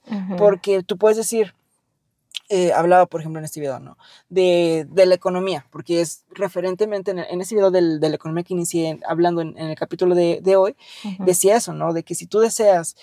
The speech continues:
Speaker 2: eh, tener como que, uh, pues, esta riqueza,
Speaker 1: Ujú.
Speaker 2: pero tú por tu creencia,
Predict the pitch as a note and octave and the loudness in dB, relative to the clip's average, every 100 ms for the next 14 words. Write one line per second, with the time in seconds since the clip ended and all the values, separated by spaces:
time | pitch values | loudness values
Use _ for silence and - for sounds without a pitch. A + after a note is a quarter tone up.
0 | - _ - F#3 F3 F#3 F#3 F3+ F3+ F#3 | -20 _ -4 -2 -2 -2 -2 -2 -4 -6
1 | F3 - E3+ E3 E3 E3 E3 E3 E3 _ | -6 -6 -6 -4 -4 -6 -6 -8 -12 _
2 | _ - F3 E3 - - - - - - | _ -4 -2 -2 -4 -8 -8 -10 -12 -18
3 | - - F#3+ G#3+ A3 F3+ B3 - G3 - | -6 -2 2 2 0 0 0 0 -4 -6
4 | G3+ F#3 F3+ E3 F3 _ G#3+ G#3 - A#3 | -10 -8 -8 -10 -16 _ 2 2 0 -2
5 | A#3+ A#3 G#3 G#3+ G#3 G#3 G#3 G#3 F#3 | -2 -2 -4 0 0 0 -2 -4 -6